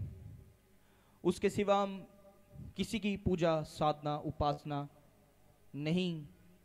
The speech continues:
करते हैं, ना करेंगे। पर अगी-, अगर आज से पहले ऐसा कुछ हुआ है तो आप क्षमा मांगे, ताकि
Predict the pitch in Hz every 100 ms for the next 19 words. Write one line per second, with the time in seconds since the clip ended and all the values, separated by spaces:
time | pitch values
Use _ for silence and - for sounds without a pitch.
0 | - - 151 143 147 139 131 135 127 135
1 | 139 135 120 123 135 - - 151 - 180
2 | 202 165 - 190 202 - 180 175 - 214
3 | 190 180 170 147 151 147 156 - 160 139
4 | 135 143 139 - - - 131 - - -
5 | - - 151 160 165 156 165 - 139 135